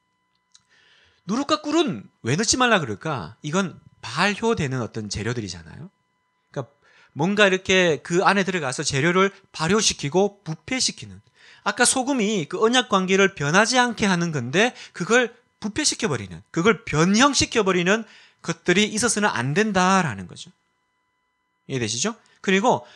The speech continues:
넣으면 좋은 것이 있습니다. 그건 기름과 향유예요. 기름과 향유는, 어, 꼭 필수적인 건 아닌데 넣으면 좋게 이렇게 설명이 됩니다.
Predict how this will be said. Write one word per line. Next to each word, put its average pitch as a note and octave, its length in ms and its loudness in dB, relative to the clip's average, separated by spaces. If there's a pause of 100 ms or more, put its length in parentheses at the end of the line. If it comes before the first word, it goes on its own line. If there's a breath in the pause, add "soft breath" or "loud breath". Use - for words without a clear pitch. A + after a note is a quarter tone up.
(240 loud breath)
넣으면 C#4 720 4
좋은 F#3+ 300 0
것이 A3 200 0
있습니다. A2 520 -8 (920)
그건 F3 260 2
기름과 F#3 640 2
향유예요. F#3 480 -2 (1800)
기름과 F3 280 0
향유는, F#3+ 500 2 (560 loud breath)
어, C#3 300 -8
꼭 - 180 -6
필수적인 B3+ 420 2
건 A3 100 2
아닌데 E3 480 2
넣으면 F3+ 440 0
좋게 C#3+ 640 -2
이렇게 E3 240 -2
설명이 F#3 360 -2
됩니다. F#2 400 -12